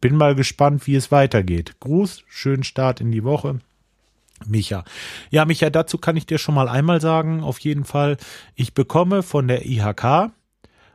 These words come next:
und, äh, gerade, äh, von der Innung, äh, also das ist bei uns ja die Kreishandwerkerschaft, ich bekomme auch was zurück.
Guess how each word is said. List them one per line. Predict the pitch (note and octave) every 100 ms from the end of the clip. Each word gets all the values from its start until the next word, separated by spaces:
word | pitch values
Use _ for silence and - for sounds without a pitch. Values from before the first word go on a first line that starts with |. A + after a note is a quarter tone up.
| _
und, | C3 C#3 -
äh, | B2+ B2 A#2
gerade, | C3 D3+ D3
äh, | - C3+ C3+ B2+
von | - B2
der | A#2
Innung, | F3 E3+ C#3 G3 - -
äh, | B2+ C3 C3 C3
also | - A2+ A#2+ A#2 A2+ G2+ - F2+ D#2+ G#2
das | G#2+ A#2 -
ist | B2 - -
bei | A#2
uns | C#3 -
ja | C3
die | A#2+
Kreishandwerkerschaft, | - B2+ - D#3 B2 A2+ A#2 - C3+ E3+ - - - - - -
ich | C3
bekomme | E3 E3 F#3 F#3 D3+
auch | E3 F#3 - _
was | D3+ F3 -
zurück. | G#3 G#3 G#3+ -